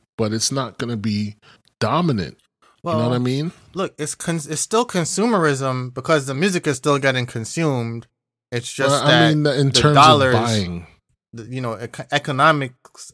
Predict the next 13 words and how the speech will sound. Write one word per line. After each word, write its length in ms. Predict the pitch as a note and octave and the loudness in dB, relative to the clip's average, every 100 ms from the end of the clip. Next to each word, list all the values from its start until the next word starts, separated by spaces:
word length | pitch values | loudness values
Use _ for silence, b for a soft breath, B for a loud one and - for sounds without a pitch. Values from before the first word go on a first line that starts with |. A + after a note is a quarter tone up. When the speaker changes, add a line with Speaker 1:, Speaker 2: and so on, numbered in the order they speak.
| _ | _
Speaker 2:
the, 200 | A#2+ - | -12 -6
ec-, 140 | C3 - | -6 -8
the 100 | B2 | -8
economics 600 | B2 C3+ C3+ C#3+ D3 B2+ - | -8 -6 0 2 2 -4 -6
of 160 | A2+ G#2+ | -6 -6
it, 160 | G#2 _ _ _ _ - | -10 _ _ _ _ -12
you 100 | A#2+ | -6
know, 180 | A2+ | -4
there 240 | A2 A#2 A2+ | -2 0 -2
are 40 | |
ro-, 360 | A2 A#2+ C3 C3 | -2 -2 -2 -4
roadblocks 720 | A#2+ A#2+ C#3 A#2 A2 - - | -6 -4 -2 0 -2 -4 -14
there 380 | - G#2+ D#2 A2 | -12 -12 -12 -20